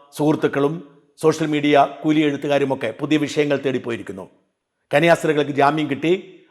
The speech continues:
അവർ മഠത്തിലേക്ക് പോയി, അവരുടെ ദൈനംദിന ജീവിതത്തിലേക്ക്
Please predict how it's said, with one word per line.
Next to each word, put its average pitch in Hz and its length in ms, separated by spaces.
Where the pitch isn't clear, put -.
അവർ 147 360
മഠത്തിലേക്ക് 143 560
പോയി, 135 340
അവരുടെ 156 280
ദൈനംദിന 151 500
ജീവിതത്തിലേക്ക് 143 680